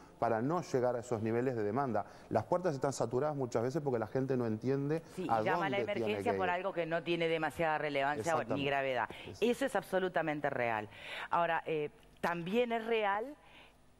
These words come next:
Speaker 2: si uno se pone en la piel del usuario en ese momento y contra alguien te tenés que agarrar.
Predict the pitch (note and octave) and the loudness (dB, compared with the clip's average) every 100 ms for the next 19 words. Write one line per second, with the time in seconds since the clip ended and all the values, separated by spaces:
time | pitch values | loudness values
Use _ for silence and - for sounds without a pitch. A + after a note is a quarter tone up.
0 | - - - G3 G#3 G3+ G#3 F3 D#3+ E3 | -20 -10 -2 -2 0 2 2 0 0 -2
1 | - F#3+ D#3+ D#3 D#3 - G3+ E3 C#3+ - | 0 -2 0 -2 -4 0 2 2 0 0
2 | D#3+ G#3+ B3 - F3+ D#3 D#3 B2+ A#2 A2 | 0 0 -2 -2 0 0 0 -2 -4 0
3 | B2+ F3 G3 - - - - - - - | 0 0 -4 -16 -20 -20 -20 -20 -20 -20
4 | - - - - B2 G#2+ - - - - | -20 -20 -20 -14 -12 -12 -12 -14 -18 -20
5 | - - D#3 D3 E3+ F#3+ B3 G#3+ B2 B2 | -20 -8 -4 0 0 0 -2 -2 0 -2
6 | B2+ A2+ G2+ A2+ A#2+ | -2 -2 0 2 0